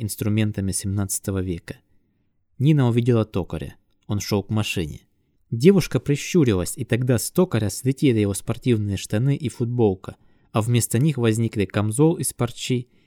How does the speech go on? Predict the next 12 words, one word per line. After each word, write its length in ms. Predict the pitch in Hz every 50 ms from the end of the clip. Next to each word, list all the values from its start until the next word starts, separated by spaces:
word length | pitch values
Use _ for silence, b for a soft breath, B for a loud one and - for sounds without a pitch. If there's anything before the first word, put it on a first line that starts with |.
| _ _
и 100 | - 120
украшенные 640 | 113 107 - - 117 135 139 - - 139 123 123 117
лентами 540 | 110 117 123 120 120 - 104 107 107 104 113
брюки 400 | 117 110 110 110 113 - - 113
до 140 | 98 92 -
колен, 360 | - 95 92 92 85 - - _ _ _ _ _ _ _ _
под 160 | - 123 -
которыми 440 | - 113 - - 117 110 104 107 104
были 280 | 98 107 123 135 131 120
белоснежные 760 | 110 110 104 95 95 - - 113 127 151 143 123 117 107 95
шёлковые 580 | - - 107 107 110 110 - 110 98 101 98
чулки. 560 | - - - 104 101 104 - - - - -